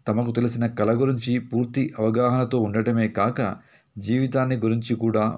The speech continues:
విస్తృత పరిజ్ఞానాన్ని కలిగి ఉంటాయి. తమ జీవితాన్ని గురించిన తమ వెర్షన్ వినిపిస్తాయి. అందులో జోక్యం చేసుకొని డిస్టార్ట్ చేసే అవకాశం రచయితకు కూడా కథకుడికి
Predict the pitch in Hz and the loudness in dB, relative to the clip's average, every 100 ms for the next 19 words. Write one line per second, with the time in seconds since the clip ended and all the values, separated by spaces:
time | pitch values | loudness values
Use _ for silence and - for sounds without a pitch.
0 | - 101 120 120 139 123 127 110 113 120 | -8 -4 -4 -2 -4 -2 0 0 0 2
1 | 120 117 104 104 107 98 104 101 - - | 2 0 0 0 0 0 0 -2 -6 -12
2 | _ _ _ - 113 110 95 127 135 131 | _ _ _ -2 0 0 0 0 0 0
3 | 131 113 113 120 123 117 113 - - 117 | 0 0 0 0 0 0 0 -4 -10 -2
4 | 113 107 107 104 135 107 107 113 - 101 | 0 2 0 0 -2 -2 -2 -2 0 0
5 | 98 - _ _ _ - 117 117 127 123 | 0 -6 _ _ _ -8 -4 0 0 0
6 | - 117 117 131 117 113 113 - 113 110 | 0 -2 -2 -6 -2 -2 -2 -2 0 0
7 | 110 _ _ - 101 113 110 135 131 123 | -4 _ _ -14 -4 -4 -2 -2 -2 -2
8 | 120 117 110 107 120 117 123 104 95 120 | -4 0 0 0 -2 -2 -2 -2 -2 -2
9 | 120 107 104 110 107 110 _ _ _ 104 | -2 -2 -2 0 0 -2 _ _ _ -6
10 | 101 120 120 117 113 117 | -2 0 0 0 -4 -4